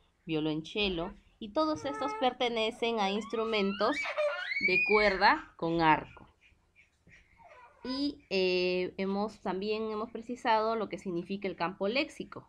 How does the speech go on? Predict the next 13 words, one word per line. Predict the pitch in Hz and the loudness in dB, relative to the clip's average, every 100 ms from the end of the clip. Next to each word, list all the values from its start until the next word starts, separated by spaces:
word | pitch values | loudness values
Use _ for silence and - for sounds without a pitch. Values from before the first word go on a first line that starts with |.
| _ - | _ -10
Y | |
el | 156 | -6
campo | 175 202 208 | -4 -2 -2
léxico | 208 202 - 202 269 - _ _ _ _ _ | -2 -4 -10 -6 -6 -6 _ _ _ _ _
son | - 220 220 | -8 -6 -2
todos, | 226 220 226 302 - - | 0 0 0 -2 -6 -12
eh, | 185 175 165 | -8 -4 -2
aquellos | 170 196 214 | 0 -2 -2
que | 208 | -4
corresponden | 214 220 - 226 226 220 - | -4 -6 -6 -4 -2 -4 -4
al | - 165 185 | -4 -4 -2
mismo | 226 240 240 233 220 220 | -2 -4 -4 -6 -6 -6
concepto, | 175 165 156 - 143 - - - | -6 -6 -8 -6 -6 -8 -20 -20